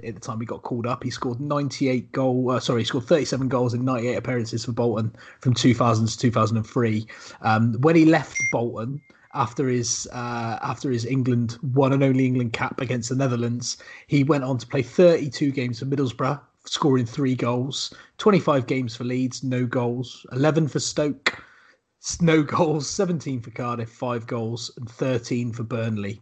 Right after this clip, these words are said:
two goals. So he played for England after, after having a, a stellar time at, well, you say stellar, uh, a mediocre time at Bolton, um, only to disappear off the face of the earth.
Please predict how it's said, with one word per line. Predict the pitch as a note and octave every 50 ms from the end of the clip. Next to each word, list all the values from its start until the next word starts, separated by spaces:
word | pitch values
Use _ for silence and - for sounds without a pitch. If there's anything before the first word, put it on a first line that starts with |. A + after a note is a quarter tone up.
| _
two | - - - B2+ A2+ A2
goals. | A2+ A2+ G2 G2+ G2 F#2+ F#2+ - - - - - - - - - - - - - _ -
So | - - - D#3 D3 D3 C3+ C#3 C#3+ - - -
he | - C#3+
played | - - A3 F#3 -
for | - C3+ C3
England | C3+ C3 A2+ A2 G#2+ A2 A#2+ C3 - - _ _ _ _ -
after, | C3 B2+ A#2 A#2 C3
after | A2+ - B2+ A#2+ - -
having | A2+ C3 C3 B2 B2+ B2
a, | B2 B2 A#2+ A#2+ A#2+ A2+
a | - F#2+ G2+ G#2
stellar | G#2+ - - D3+ C3+ C3
time | B2 - - C3+ - - -
at, | - - -
well, | C3+ A#2+ A2 A2+ - -
you | G3 F3
say | - - C3+
stellar, | A#2 - - C3 C3 C3+ C3+ - - _ _ _ _ _ _ -
uh, | D3 D3 C#3+ C3+ B2
a | C#3 D3+
mediocre | D#3 E3 E3 E3 D3+ D#3 D#3 D3+ C3+ - -
time | A#2+ - C#3+ B2+ C3 B2+ B2
at | A#2 A2+
Bolton, | - C3 B2+ A2+ - A2+ B2 C3+ C#3 - - - - - - - - -
um, | D#3 D#3+ D#3+ E3 E3 F3 F3+ F3 - - - _ _ - - _
only | - E3+ E3+ E3+ E3+ E3+
to | E3+ -
disappear | - - - E3 D3+ - - - - E3 D#3+ D#3
off | D3+ -
the | - D#3
face | - - E3 D3+ - -
of | D3
the | D#3 D#3+ D3+
earth. | C#3 A#2+ - - -